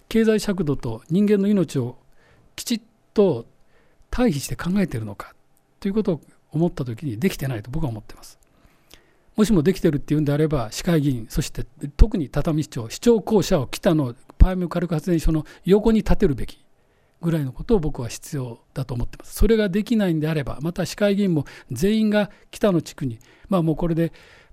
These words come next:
パーム火力発電所は作らなくなってくれるだろうと思ってますけど、仮にできたとしたら、そこで全員市会議員は住んでいただきたいということができないのであればね、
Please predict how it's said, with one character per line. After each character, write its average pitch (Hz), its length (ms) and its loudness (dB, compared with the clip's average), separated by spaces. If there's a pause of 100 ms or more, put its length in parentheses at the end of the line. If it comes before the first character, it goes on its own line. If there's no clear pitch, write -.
パ - 120 0
ー 160 40 -2
ム 160 140 2
火 160 140 -4
力 151 120 -4
発 139 160 -2
電 160 140 2
所 143 160 -6
は 202 200 -6
作 - 260 -8
ら 165 100 0
な 147 100 0
く 127 120 -4
な 156 120 -2
っ - 20 -2
て - 200 -10
く - 100 -8
れ 156 80 0
る 165 80 0
だ 147 100 0
ろ 156 100 0
う 131 60 -4
と - 80 -6
思 175 120 0
っ - 20 0
て - 120 -6
ま 131 100 -4
す - 80 -14
け 113 60 -8
ど、 113 80 -8 (100)
仮 226 260 0
に 196 200 2
で 190 140 2
き - 100 -8
た 139 180 -2
と 113 100 -10
し - 80 -12
た 156 140 -6
ら、 107 140 -10
そ - 240 0
こ 226 100 4
で 170 140 2
全 190 340 4
員 196 160 0 (300)
市 - 100 -16
会 170 220 -2
議 160 60 -2
員 170 40 2
は 127 60 -2
住 - 160 -2
ん - 20 -2
で - 80 -8
い - 20 -4
た - 80 -2
だ - 120 -4
き - 60 -18
た - 100 -16
い - 100 -20 (400)
と - 80 -4
い 214 60 2
う 220 40 0
こ 220 100 -2
と 190 100 -2
が 143 140 -4 (380)
で 190 220 2
き 247 120 0
な 233 120 2
い 170 100 2
の 135 160 -4 (100)
で 151 220 -4
あ 165 100 2
れ 196 140 0
ば 107 140 -12
ね、 170 200 -14